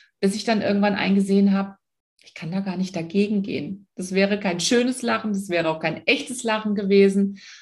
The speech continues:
Also habe ich mich dann dazu entschieden, dass ich dann einfach weiterhin auch mal ernsthaft gucken möchte.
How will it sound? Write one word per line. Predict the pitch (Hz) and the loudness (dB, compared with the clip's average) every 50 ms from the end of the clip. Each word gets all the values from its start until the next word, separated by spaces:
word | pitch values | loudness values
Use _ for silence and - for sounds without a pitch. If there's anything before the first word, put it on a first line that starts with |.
| - _ _ | -20 _ _
Also | - 233 208 220 | -2 0 2 2
habe | 208 196 202 | 0 0 0
ich | 196 - | -2 -2
mich | 202 196 - | -2 -2 0
dann | 196 190 190 196 | 2 2 2 2
dazu | 185 185 - - 202 196 | 2 0 -4 -6 -4 -4
entschieden, | 170 175 180 - - 196 190 190 196 190 | -4 -4 -6 -4 -2 0 2 4 4 2
dass | 185 185 - | 2 -2 -6
ich | - - | -8 -8
dann | 214 208 - | -6 -6 -6
einfach | - 190 - 214 196 170 | -4 -4 -4 -4 -4 -2
weiterhin | 165 165 170 175 196 196 202 214 226 | -2 0 0 2 2 2 2 2 0
auch | - - 233 220 | -4 -4 -4 -4
mal | 247 - | -4 -4
ernsthaft | - 202 214 214 208 - - 233 233 | -4 -4 -4 -4 -6 -8 -10 -12 -8
gucken | - - 220 - - 196 | -8 -8 -6 -6 -6 -8
möchte. | 190 - - - - - - | -10 -10 -12 -14 -14 -14 -16